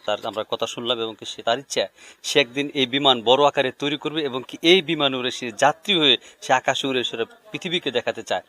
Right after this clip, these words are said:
প্রিয় দর্শক, আপনারা তার জন্য অবশ্যই দোয়া করবেন এবং কি তাকে সাপোর্ট করবেন। আপনার জন্য শুভকামনা, এবং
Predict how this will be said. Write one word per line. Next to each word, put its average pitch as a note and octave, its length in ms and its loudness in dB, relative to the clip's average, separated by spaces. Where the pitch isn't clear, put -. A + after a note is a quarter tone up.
প্রিয় C3 200 0
দর্শক, C3+ 320 0
আপনারা B2+ 280 0
তার A#2+ 180 4
জন্য C3 160 0
অবশ্যই C3+ 420 0
দোয়া C3 200 8
করবেন C3 280 -4
এবং A#2 140 -8
কি - 100 -12
তাকে A#2 140 -4
সাপোর্ট C#3+ 300 -2
করবেন। F3 240 2
আপনার C#3+ 220 2
জন্য C#3+ 220 2
শুভকামনা, E3 460 -2
এবং D#3+ 100 -4